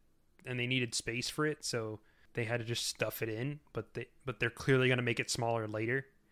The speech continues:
It has that bloated look to it. Like, the P S five Slim is gonna look dope, for sure.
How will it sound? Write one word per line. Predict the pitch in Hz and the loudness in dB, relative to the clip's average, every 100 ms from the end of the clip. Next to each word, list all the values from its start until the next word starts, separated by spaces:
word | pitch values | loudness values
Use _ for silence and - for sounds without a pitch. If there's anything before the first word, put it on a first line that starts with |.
| _ | _
It | 120 | 0
has | 156 143 | 2 4
that | 135 117 | 4 2
bloated | 113 120 127 120 110 | 0 4 4 2 0
look | 110 113 | -2 -2
to | - 110 | -2 -4
it. | 104 | -4
Like, | 107 107 - | -4 -6 2
the | 147 | 2
P | - 202 | 4 8
S | 202 - | 10 8
five | - 151 143 | 6 10 10
Slim | - 139 117 | 8 2 0
is | 107 | -2
gonna | 117 110 | -2 -4
look | 107 - | -6 -6
dope, | 104 92 - - | -6 -8 -18 -12
for | 127 | -4
sure. | - 107 98 | -4 -4 -10